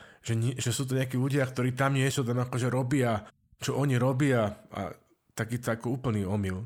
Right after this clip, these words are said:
Tí ľudia, a ty to, Marto, vieš najlepšie, e, sú takí istí ľudia ako my, žijú, žijú s nami, sú to naši kolegovia, naši bratia, naši sestry, naši žiaci, naši učitelia a nezaslúhujú si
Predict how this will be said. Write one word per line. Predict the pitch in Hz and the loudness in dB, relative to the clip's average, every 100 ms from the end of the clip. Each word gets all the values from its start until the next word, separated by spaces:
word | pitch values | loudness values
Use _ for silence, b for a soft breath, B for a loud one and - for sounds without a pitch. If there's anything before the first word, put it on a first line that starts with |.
| - | -4
Tí | 107 | -2
ľudia, | 127 143 139 127 | 2 2 2 -2
a | - - | -10 -10
ty | - 113 | -8 -2
to, | |
Marto, | 117 113 113 | -2 -2 -2
vieš | 104 | -2
najlepšie, | 104 110 113 - 123 110 | -2 -2 -2 -2 -2 -2
e, | B B _ _ _ _ - 104 101 - | B B _ _ _ _ -4 -2 -2 -4
sú | - | -4
takí | 120 147 143 | -2 0 0
istí | 127 127 | -2 0
ľudia | 120 113 | 0 0
ako | 117 | -2
my, | 107 139 | 0 2
žijú, | - 147 170 151 147 | 2 4 4 4 0
žijú | 117 160 170 | -2 2 2
s | 131 | 2
nami, | 113 117 139 143 | 0 2 0 0
sú | - 135 | -6 -6
to | 135 | -2
naši | 113 - - | -2 -2 -4
kolegovia, | 123 135 120 123 117 113 107 101 - _ | 0 0 2 2 2 2 0 -4 -14 _
naši | 107 101 110 | -4 -2 -2
bratia, | 98 117 127 113 | -4 -4 -2 -2
naši | 104 110 | -2 -4
sestry, | - 120 113 - 147 151 151 B _ _ - | -4 -4 -4 -2 -2 -2 -6 B _ _ -2
naši | 117 117 101 110 | -2 0 -2 -2
žiaci, | 113 - 143 143 B _ - | -2 -2 -2 -2 B _ -2
naši | 131 127 131 | 0 2 0
učitelia | 123 131 127 139 131 143 165 170 - B B B B B - | -2 -2 -2 0 0 2 2 0 -6 B B B B B -8
a | 104 104 101 104 110 - _ _ _ _ 113 | -2 0 0 0 -2 -8 _ _ _ _ -2
nezaslúhujú | 139 135 - 107 104 113 110 | 0 0 0 0 2 0 0
si | - | 0